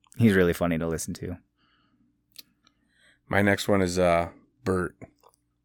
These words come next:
Speaker 1: Oh, yeah.
Speaker 2: Bert Kreischer, h-, his laugh is contagious.
Speaker 1: <laughs>
Speaker 2: His laugh, when he gets going, you, you, you'll,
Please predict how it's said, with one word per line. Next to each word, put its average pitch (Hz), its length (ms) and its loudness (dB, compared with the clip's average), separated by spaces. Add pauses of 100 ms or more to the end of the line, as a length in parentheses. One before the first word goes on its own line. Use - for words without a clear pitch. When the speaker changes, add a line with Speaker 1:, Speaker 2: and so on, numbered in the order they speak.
(220)
Speaker 1:
Oh, 95 120 6
yeah. 82 240 2 (360)
Speaker 2:
Bert 113 200 4
Kreischer, 101 400 4 (420)
h-, 98 180 -2
his 131 320 6
laugh 110 340 8
is 92 120 -2
contagious. 92 880 0 (400)
Speaker 1:
<laughs> 143 300 6 (440)
Speaker 2:
His 117 200 2
laugh, 98 260 4
when 101 80 0
he 120 100 4
gets 131 220 4
going, 113 420 6
you, 101 220 0
you, 117 380 6
you'll, 123 440 2